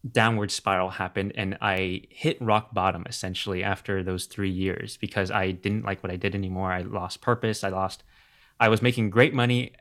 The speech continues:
I also helped my parents pay off, like, half their debt, more than half their debt at that time. And I knew that they were gonna pay it off way shorter than they had anticipated, yet I still felt incredibly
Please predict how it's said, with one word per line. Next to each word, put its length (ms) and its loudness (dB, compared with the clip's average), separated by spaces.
I 120 6
also 500 2
helped 240 -2
my 80 2
parents 520 -2
pay 180 0
off, 260 0
like, 200 -6
half 220 -2
their 120 -2
debt, 400 0
more 180 0
than 100 -2
half 200 0
their 120 -4
debt 300 -4
at 140 -4
that 180 2
time. 340 -2
And 260 4
I 160 4
knew 140 4
that 100 2
they 80 4
were 60 4
gonna 140 0
pay 160 0
it 60 0
off 260 0
way 180 0
shorter 360 -2
than 340 -2
they 160 2
had 120 4
anticipated, 680 -2
yet 240 0
I 40 -2
still 220 0
felt 380 -2
incredibly 840 -4